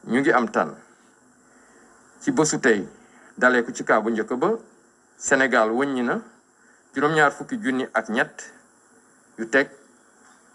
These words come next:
ñeent fukk ak juróom-ñaar ci ñi nga xam ne jot nañ ci doomu jàngoro ji. Ci ñooñu, juróom benn fukk ak ñi, juróom benn fukki junni ak ñett yu teg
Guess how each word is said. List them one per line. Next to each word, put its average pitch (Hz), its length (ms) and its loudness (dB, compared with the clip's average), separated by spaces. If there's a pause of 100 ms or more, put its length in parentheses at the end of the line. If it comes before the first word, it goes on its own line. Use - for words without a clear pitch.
(100)
ñeent 147 240 0
fukk - 260 -8
ak 117 180 -2
juróom-ñaar 127 540 2 (480)
ci 120 80 -4
ñi 135 80 0
nga 147 120 2
xam 117 200 0
ne 123 180 -2 (560)
jot 135 200 0
nañ 131 180 -2
ci 135 220 -6 (220)
doomu 117 380 -2
jàngoro 135 380 2
ji. 87 200 -10 (640)
Ci - 160 -8
ñooñu, 113 380 0 (720)
juróom 165 240 0
benn 160 200 2
fukk - 240 -6 (280)
ak - 140 -4
ñi, 214 180 -2 (360)
juróom 151 220 2
benn 151 200 2
fukki - 280 -10
junni 123 320 0
ak 101 140 0
ñett 139 320 -2 (640)
yu 120 100 -4
teg 131 220 0